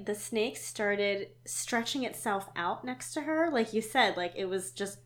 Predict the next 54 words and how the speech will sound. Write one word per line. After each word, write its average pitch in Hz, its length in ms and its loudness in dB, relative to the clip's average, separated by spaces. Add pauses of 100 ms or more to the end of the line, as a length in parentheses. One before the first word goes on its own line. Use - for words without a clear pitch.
(120)
instead 208 240 2
of 220 140 0
coiled, 202 400 4
it - 80 0
was 185 120 -2
just, - 160 -6
like, 190 140 -2
one 185 380 0
long 180 280 2
snake. 175 460 -2 (380)
And, 208 100 2
like, 196 220 2
while 208 240 6
she 220 160 4
was 214 120 2
laying 202 200 2
on 202 60 -2
her 208 100 0
bed 190 200 0
doing 180 220 -6
homework, 254 400 0
the 208 80 -4
snake 196 340 0
would, 202 140 0
like, 190 160 -2
stretch - 420 -2
out 196 220 2
beside 220 420 -4
her. 160 240 -6 (440)
And 220 100 4
it - 80 -4
kept 349 340 -4
doing 339 320 6
it. 175 220 2
And 208 80 0
so 233 240 2
finally 233 540 2
she 226 180 0
was 208 200 2
like, 175 280 2
"This - 160 -4
is 415 120 6
kinda 285 260 4
weird. 180 420 4
Like, 165 280 2 (420)
let 233 120 0
me 277 140 4
just 277 300 2
ask 185 380 2
the 185 100 0
vet 160 340 2
what's 170 140 -6
going 165 320 -2
on." 160 340 -4